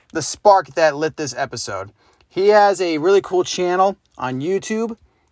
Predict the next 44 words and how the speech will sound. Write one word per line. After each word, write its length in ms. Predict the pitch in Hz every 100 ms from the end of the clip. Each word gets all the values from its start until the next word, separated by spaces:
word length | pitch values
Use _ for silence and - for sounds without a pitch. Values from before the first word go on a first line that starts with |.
| -
and 140 | 143
he 80 | 147
has 240 | 165 160
a 80 | 156
video 260 | 143 170 170
out 220 | 156 147
right 240 | 117 170
now 260 | 165 160 143
about 300 | 139 139 135
who 160 | 127 139
to 60 |
spend 320 | 135 135 131 139
your 80 |
stones 420 | 143 - 214 202 131
on. 260 | 92 82 - _ _ _ _
Go 180 | 175 196
check 240 | - 208
it 80 | 185
out. 220 | 170 170
This 100 | 151
is 80 | 156
kind 220 | 196 196
of 80 | 160
a 40 |
piggyback 540 | - 196 175 165 156 143 -
off 320 | 151 175 175
that 180 | 147 135
episode, 540 | 123 117 131 143 139 135 _ _ _
but 100 | 262
I'm 100 | 294
doing 220 | 233 226 196
it 140 | 180
in 100 | 165
my 240 | 151 147
own 240 | 135 135 123
way 300 | 117 120 123
as 120 | 120
I 60 | 127
do 160 | 131
everything 460 | 131 123 - 120 113
on 160 | 104
this 160 | 107 117
show. 340 | - 190 104 98 _ _ _ _ _ _ _
So, 460 | - - 220 120 92